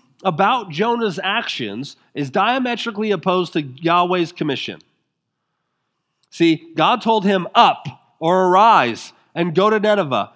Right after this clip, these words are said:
But Jonah's disobeyed and went where? Down. Even as Jonah heads west, his spiritual direction is downward.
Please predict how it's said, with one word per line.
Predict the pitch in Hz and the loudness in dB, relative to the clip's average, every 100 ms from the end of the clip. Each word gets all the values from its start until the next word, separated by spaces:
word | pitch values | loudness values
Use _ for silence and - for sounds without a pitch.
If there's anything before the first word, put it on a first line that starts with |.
| _ - | _ -10
But | 147 | -2
Jonah's | 175 226 214 | 0 2 0
disobeyed | 175 214 220 202 190 226 190 | -4 -4 -2 0 0 2 0
and | 190 175 | 0 0
went | 185 196 | 0 0
where? | 202 233 127 95 - _ _ _ _ _ _ _ _ _ _ _ _ _ _ _ _ 110 | 0 2 0 -4 -10 _ _ _ _ _ _ _ _ _ _ _ _ _ _ _ _ -2
Down. | 196 240 202 117 95 92 - _ _ _ | 2 4 4 2 -2 -12 -18 _ _ _
Even | 190 247 262 | -2 0 0
as | 240 | -2
Jonah | 185 240 233 196 | -2 -2 0 2
heads | 220 160 | 2 0
west, | 175 254 180 180 - | -2 2 2 0 -4
his | 196 | -8
spiritual | - 220 220 196 202 | -8 -6 -4 -2 -2
direction | 185 202 214 - 160 | 0 -2 -2 -4 -6
is | 151 156 131 | -6 -8 -6
downward. | 160 156 147 104 82 - | -4 -2 -2 -6 -10 -16